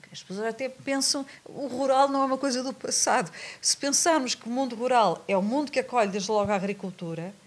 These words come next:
e nunca se falou tanto da autonomia estratégica alimentar da União Europeia como agora, depois, por exemplo, da guerra,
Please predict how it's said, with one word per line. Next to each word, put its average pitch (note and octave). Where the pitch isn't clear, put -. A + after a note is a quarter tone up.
e G#3+
nunca E4+
se -
falou C4
tanto A#3+
da F#3+
autonomia G#3
estratégica F#3
alimentar F#3+
da F3+
União F#3
Europeia F3+
como G3
agora, E3+
depois, F3+
por -
exemplo, E3
da F3
guerra, E3